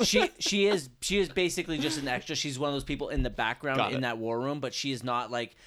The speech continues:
Speaker 1: bringing them coffee. She is not an assistant. She is, she had a seat.
Speaker 2: Got it.
Speaker 1: Yeah.
Speaker 2: Okay.
Speaker 1: Okay. But I agree.
Speaker 2: <laughs>
Speaker 1: Maybe some speaking parts for women would have been nice.
Speaker 2: Yeah.
Speaker 1: But this is a movie about football. Heaven forbid there's women in it.
Speaker 2: Yeah, it, I, I just,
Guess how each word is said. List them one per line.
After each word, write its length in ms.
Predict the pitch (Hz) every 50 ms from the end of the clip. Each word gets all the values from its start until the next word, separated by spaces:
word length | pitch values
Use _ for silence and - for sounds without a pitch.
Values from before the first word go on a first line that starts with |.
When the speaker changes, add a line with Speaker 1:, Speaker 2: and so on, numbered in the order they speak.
| - - - - _ _ _ -
Speaker 1:
bringing 300 | - 127 127 131 135 139
them 120 | 139 135 135
coffee. 560 | - - 135 127 123 - - 127 123 123 113
She 180 | - - 127
is 80 | 117 107
not 280 | 117 113 113 120 117 - -
an 160 | 123 123 123
assistant. 640 | 107 120 - - - 160 151 131 - - 120 110 104
She 240 | - - 135 127 127
is, 260 | 123 117 101 - - _ _ _
she 200 | - - - 139 120
had 220 | 120 123 123 120
a 80 | 123 117
seat. 460 | - - - 135 120 104 - - - -
Speaker 2:
Got 200 | - 127 92 92
it. 60 | - - _ - -
Speaker 1:
Yeah. 60 | 123
Speaker 2:
Okay. 240 | 120 - 98 87 - _ _ _ -
Speaker 1:
Okay. 160 | 127 95 - - _ _ _ _ _ -
But 200 | 156 135 131 -
I 60 | 127 139
agree. 340 | 147 135 165 143 113 98 - 202 - - - 339 -
Speaker 2:
<laughs> 320 | - - - - - 131
Speaker 1:
Maybe 260 | - 156 185 208 196
some 160 | 175 170 147 139
speaking 360 | - - 185 180 165 175 156
parts 240 | 131 156 147 135 -
for 120 | - 135
women 260 | 127 143 139 135 135 131
would 120 | 127 127
have 80 | 127 123
been 100 | 120 113
nice. 260 | 113 107 107 98 - -
Speaker 2:
Yeah. 260 | 151 135 123 120 117 - - - - - - - - - -
Speaker 1:
But 160 | 151 143 135 - - -
this 140 | 170 170 160
is 160 | 156 131 147
a 20 |
movie 180 | 151 160 156 143 143
about 140 | 139 -
football. 340 | - 139 123 - 120 107 101
Heaven 320 | 92 - - 139 139 147 127
forbid 260 | 120 117 117 127 117
there's 140 | 120 117 113
women 220 | 120 113 110 110
in 140 | 107 101 98
it. 220 | 95 - 226 - 175
Speaker 2:
Yeah, 180 | 151 139 135
it, 240 | - - 123 - - -
I, 220 | - 160 - -
I 40 | 170
just, 200 | 170 170 -